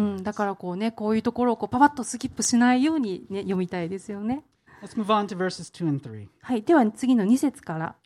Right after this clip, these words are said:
Speaker 1: It says, "As it is written in Isaiah the prophet, I will send my messenger ahead of you who will prepare your way.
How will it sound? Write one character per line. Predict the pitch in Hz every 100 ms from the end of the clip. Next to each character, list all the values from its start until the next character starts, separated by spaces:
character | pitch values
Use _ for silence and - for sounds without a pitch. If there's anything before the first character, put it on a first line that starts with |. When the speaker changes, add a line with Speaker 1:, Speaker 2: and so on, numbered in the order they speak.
| _ _
Speaker 1:
It | -
says, | 185 220
"As | 247 277
it |
is | 233 208
written | 240 240 190
in | 175
Isaiah | 175 170 180 220
the | 202
prophet, | - 208 196 - 139
I | 165
will | 170
send | 170 - 247 269
my | 262
messenger | 233 226 - 208 190 202
ahead | 156 143 247
of | 233 139
you | 143 147 147 - _ -
who | 196
will | 175
prepare | 165 - - 214 226 175
your | 185 180
way. | 170 175 135 104